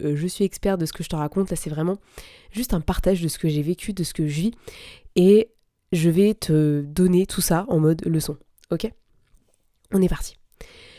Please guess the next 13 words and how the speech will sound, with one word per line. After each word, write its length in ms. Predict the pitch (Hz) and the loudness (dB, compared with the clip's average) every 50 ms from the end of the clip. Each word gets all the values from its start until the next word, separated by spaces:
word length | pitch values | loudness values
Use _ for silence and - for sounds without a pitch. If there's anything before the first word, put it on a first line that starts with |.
| - _ _ _ - | -20 _ _ _ 0
Leçon 240 | 202 214 214 - 294 | 0 0 2 2 2
numéro 280 | 269 226 202 180 165 | 2 2 2 2 2
un. 140 | 156 143 127 - _ _ _ - | 0 -2 -4 -8 _ _ _ -8
La 200 | - 180 170 170 | -2 2 4 4
vie 140 | 180 185 247 | 4 4 2
est 100 | 233 - | 0 0
un 80 | 185 160 | -2 -4
chemin 320 | - - - 190 180 202 | -4 -4 -2 -2 -2 -2
qui 120 | 208 - 190 | -2 -2 -2
n'est 100 | 165 156 | -2 -2
pas 100 | - 175 | -4 -6
tout 140 | - - 165 | -8 -8 -12
tracé. 280 | - - 151 - - | -10 -10 -10 -10 -10